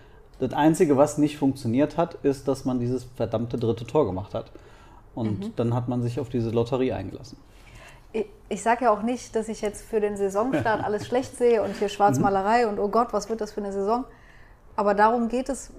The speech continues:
Speaker 2: wie ich eben gesagt habe, im D-F-B-Pokal meiner Meinung nach auch einfach nicht. Es geht darum, komme ich weiter oder nicht? Und dann darfst du auch einfach diese Gegentore nicht so verteidigen, wie der F C, F C sie verteidigt hat.
Speaker 1: Hat er sie verteidigt?
Speaker 2: Uh,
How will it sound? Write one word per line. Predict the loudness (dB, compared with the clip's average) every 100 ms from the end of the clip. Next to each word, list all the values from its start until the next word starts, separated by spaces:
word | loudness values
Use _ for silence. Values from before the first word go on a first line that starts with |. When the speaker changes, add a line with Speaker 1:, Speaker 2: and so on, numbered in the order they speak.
| -12
Speaker 2:
wie | -8
ich | -8 -4
eben | -6 -4
gesagt | -2 -2 -4
habe, | -6
im | -4
D-F-B-Pokal | -4 -4 -4 -4 -4 -4
meiner | -2 -2 -2
Meinung | -4 -8 -6
nach | -4
auch | -4
einfach | -6 -10 -8
nicht. | -8 -8 -12 -20
Es | -14 -8
geht | -4
darum, | -2 0 -2
komme | -2 -2 -2
ich | 2
weiter | 0 2 -4
oder | -4
nicht? | -2 -4 -6 -12 -20 -20 -20 -6
Und | 0
dann | 2 4 4
darfst | 4 2 -2
du | 0
auch | 0
einfach | 0 -4 -6 -8
diese | -6 -4 0 -2 -4 -12 -2
Gegentore | 0 0 -2 -2 0
nicht | -2 -4
so | -6
verteidigen, | -6 -6 -6 -6 -6
wie | -4
der | -6
F | -6
C, | -12 -12 -14
F | -14
C | -10
sie | -10 -10
verteidigt | -12 -10 -10 -12
hat. | -20 -10
Speaker 1:
Hat | -4 -2
er |
sie | -2
verteidigt? | -2 -2 -4 -6 -10 -20 -20 -20 -20 -20 -20 -20 -20 -20 -20 -20 -14
Speaker 2:
Uh, | -6 0 4 4 4